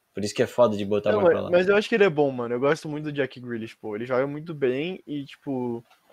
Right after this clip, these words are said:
Speaker 2: ele, ele vai mudar o time. Não adianta, cara. Ele vai mudar o time.
Speaker 1: Uhum.
Speaker 2: Ele muda o time porque ele é um jogador muito técnico, mano. E isso é muito
Speaker 1: Sim.
Speaker 2: importante, sabe?
Speaker 1: Sim,
Speaker 2: Vamos
Speaker 1: sim.
Speaker 2: agora
Speaker 1: É.
Speaker 2: para o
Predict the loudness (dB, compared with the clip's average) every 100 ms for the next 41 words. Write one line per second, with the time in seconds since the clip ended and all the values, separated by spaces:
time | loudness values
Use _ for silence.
0 | -2 2 6 8 8 6 8 8 8 2
1 | -6 -4 -2 -2 -2 -4 -6 -8 -8 -8
2 | -6 -4 -4 -6 -10 -20 _ _ _ _
3 | _ _ _ 0 4 4 2 -4 -2 -2
4 | 0 -2 -2 -2 -4 4 10 12 10 4
5 | 2 2 2 0 -4 2 2 2 -10 -14
6 | -18 -20 -10 -8 -4 -4 -4 -2 4 4
7 | 2 -8 -10 -10 -12 -18 -18 -20 _ -20
8 | -20 _ _ -8 -4 0 0 4 6 6
9 | 6 10 12 12 8 4 0